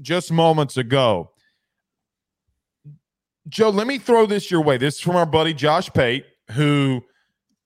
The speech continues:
c-, a, a big-time commenter on the show, even though he did it once, all right? And even though I tell him he needs to do it more than once every single day, he just tweeted this, and I, I, I wanna bring this up.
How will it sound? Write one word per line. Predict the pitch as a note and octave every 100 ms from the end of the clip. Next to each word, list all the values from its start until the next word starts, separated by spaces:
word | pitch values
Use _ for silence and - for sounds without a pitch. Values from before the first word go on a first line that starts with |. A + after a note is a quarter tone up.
| _ _ -
c-, | - D#3
a, | D3
a | C3+
big-time | A2+ E3 F3 G#3 G3+
commenter | G3+ G3+ F#3 F#3+ F#3 F#3
on | F#3
the | G#3+
show, | - A#2 A2 -
even | D3+ E3+
though | D#3+
he | E3+
did | D#3 E3+
it | F#3+
once, | C#3 B2 C3+ - - _ _ _
all | A2
right? | B2 C3+ D#3 - _ _ _ -
And | C#3
even | D#3 E3+
though | E3
I | E3
tell | - E3+
him | E3
he |
needs | E3 D#3+
to | D3+
do | E3
it | D#3
more | C#3+ D#3 F3
than | C#3+ A#2
once | A2 A2 A#2+ -
every | B2 C#3
single | C#3+ E3+ G3
day, | F3 A#2 G#2+ B2+ _ _ _ _ _ _
he | - G3
just | A3 D4 -
tweeted | G#3+ A3+ G3
this, | C#3+ C3
and | C3+
I, | D3 E3
I, | C#3+ C#3+
I | D3+
wanna | D#3 F#3
bring | D#3 D#3
this | D3 B2+
up. | D3 A#2